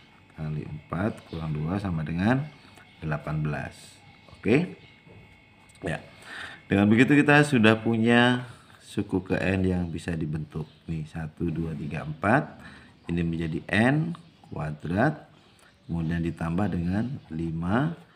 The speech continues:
satu, dua, tiga, empat, N. Kemudian ini duanya sebagai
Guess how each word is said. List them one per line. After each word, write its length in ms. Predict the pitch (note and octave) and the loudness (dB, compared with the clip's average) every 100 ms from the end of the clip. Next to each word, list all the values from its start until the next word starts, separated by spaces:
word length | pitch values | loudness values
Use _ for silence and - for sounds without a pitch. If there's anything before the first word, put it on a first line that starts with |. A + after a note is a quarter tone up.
| _ - - - | _ -20 -18 -10
satu, 400 | F2 D#2+ - F2 | -8 -8 -4 -2
dua, 240 | E2+ E2+ | 0 -2
tiga, 320 | E2+ E2 - | -4 -6 -6
empat, 400 | D2+ D#2 G2 A#2 C#3 - - _ - | -8 -6 -2 -2 -4 -14 -20 _ -6
N. 400 | D#2+ F#2+ C#3 F3+ F3+ - - | -2 0 0 -2 -8 -18 -12
Kemudian 400 | F2 E2+ D#2+ F2 | -8 -4 -4 -2
ini 240 | E2+ F#2+ | 0 0
duanya 400 | G#2 F2 E2+ F#2 | 0 0 -2 -4
sebagai 320 | E2+ E2 E2 | -6 -6 -4